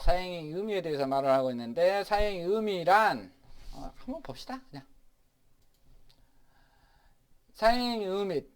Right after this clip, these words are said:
즉 사의 의사의 의미는 채무자의 악이란 채무자의 재산 처분 행위에 의하여 그 재산이 감소되어 채권의 공동담보에 부족이 생기거나 이미 부족 상태에 있는 공동담보가 한층 더 부족하게 됨으로써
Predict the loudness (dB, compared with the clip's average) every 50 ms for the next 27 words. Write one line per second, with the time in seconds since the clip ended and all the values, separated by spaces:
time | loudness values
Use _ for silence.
0 | _ -4 -2 0 0 0 -2 -8 -16 -6 0 2 4 6 6 6 6 4 2 -2
1 | -4 -2 0 2 4 4 4 4 2 0 -2 -8 -8 -8 -6 -4 -4 -4 -4 -6
2 | -4 -2 2 2 2 2 0 -4 -10 -16 -6 -2 -2 -2 -2 0 2 4 4 4
3 | 2 -2 -4 -2 -2 0 0 0 0 4 6 8 8 6 6 2 -4 -14 -20 -20
4 | -16 -8 -6 -4 -2 2 6 6 6 6 6 4 0 -2 -2 -2 -2 -2 -2 -2
5 | -2 -2 -2 -2 -4 -4 -4 -6 -6 -4 -2 -2 0 0 2 4 6 6 6 4
6 | 2 0 -2 -4 -6 -4 -4 -4 -4 -4 -6 -6 -8 -6 -2 -2 -2 -2 -2 -2
7 | -2 -2 0 0 2 4 4 2 2 -2 -12 -18 -20 -8 -4 -4 -4 -4 -4 -10
8 | _ 2 4 6 6 6 4 2 2 0 0 -2 -4 -6 -6 -6 -4 -4 -2 -4
9 | -2 -2 -2 -2 -2 0 0 0 0 0 -2 -4 -4 -4 -4 -4 -6 -8 -6 -4
10 | -2 -2 -2 -2 0 2 2 2 2 2 0 -2 -6 -6 -6 -8 -8 -6 -6 -6
11 | -6 -6 -8 -10 -8 -4 -4 -4 -4 -4 -4 -4 -4 -4 -4 -4 -6 -6 -4 -2
12 | -2 -2 -2 -4 -4 -4 -6 -6 -4 -4 -2 0 0 0 0 -2 -6 -8 -8 -8
13 | -8 -8 -4 0 0 0 0 -2 -4 -4 -2 0 0 0 -2 -2 -6 -8 -8 -8
14 | -6 -6 -6 -6 -2 2 4 4 4 4 0